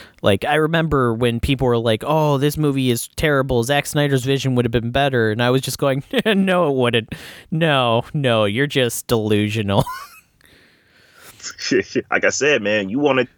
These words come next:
Speaker 2: to hate this movie so bad.
Speaker 1: I did.
Speaker 2: You
Speaker 1: I,
Speaker 2: tech-
Speaker 1: I walked into this movie with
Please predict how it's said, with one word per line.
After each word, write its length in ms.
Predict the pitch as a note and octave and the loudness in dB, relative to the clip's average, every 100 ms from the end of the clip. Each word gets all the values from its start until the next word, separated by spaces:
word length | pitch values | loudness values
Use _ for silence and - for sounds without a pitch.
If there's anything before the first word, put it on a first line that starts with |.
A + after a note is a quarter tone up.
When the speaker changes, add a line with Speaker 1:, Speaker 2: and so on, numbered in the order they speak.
| _ | _
Speaker 2:
to 120 | - A2 | -4 0
hate 280 | B2 A#2+ | 0 -2
this 200 | A2 G#2+ | -6 -8
movie 340 | G2+ G2 F2+ E2+ | -6 -6 -6 -8
so 500 | - F#2+ F#2+ F#2+ F#2+ | -4 0 4 4 2
bad. 460 | D#2+ E2+ E2+ D#2+ D2 | 0 0 0 0 -2
Speaker 1:
I 200 | C3 C#3 | -2 -2
did. 320 | C3 B2 A2 | 0 0 0
Speaker 2:
You 40 | |
Speaker 1:
I, 80 | B2+ | 0
Speaker 2:
tech- 160 | - - _ _ - | -2 -4 _ _ -8
Speaker 1:
I 120 | C#3 G3+ | -2 0
walked 340 | A3 G#3 - | 2 0 -2
into 220 | F3+ F#3+ F3 | -2 0 0
this 260 | D#3+ - | 0 0
movie 640 | D3 C3+ C3+ B2+ A2+ G2 - - - - - | 0 0 2 0 0 -2 -8 -20 -20 -12 -2
with 320 | B2+ B2 | -2 -2